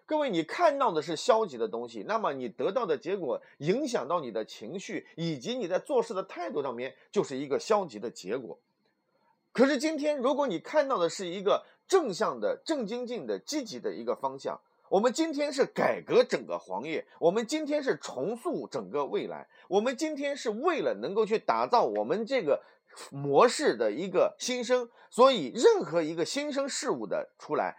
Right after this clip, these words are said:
任何一个变革的出现，它都是要从零开始起步，存在很多的一些不足和困难的。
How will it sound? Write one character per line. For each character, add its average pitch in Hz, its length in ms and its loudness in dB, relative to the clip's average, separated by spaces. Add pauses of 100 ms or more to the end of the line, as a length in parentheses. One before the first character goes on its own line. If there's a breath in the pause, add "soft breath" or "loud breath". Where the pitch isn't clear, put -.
(120)
任 247 200 4
何 165 120 -2
一 156 120 -4
个 156 140 0
变 190 360 -2
革 117 100 -2
的 110 80 -2
出 120 160 -10
现， 113 220 -8 (160 loud breath)
它 233 120 8
都 277 240 2
是 254 120 -4
要 160 140 8
从 208 300 -2
零 175 160 -4
开 170 140 -2
始 160 100 -6
起 104 200 -12
步， 110 240 -8
存 165 240 -8
在 170 120 2
很 135 280 -4
多 226 100 2
的 254 80 -8
一 220 80 -8
些 226 80 2
不 208 220 -6
足 147 160 -6
和 135 160 0
困 165 220 -10
难 76 180 -8
的。 - 100 -16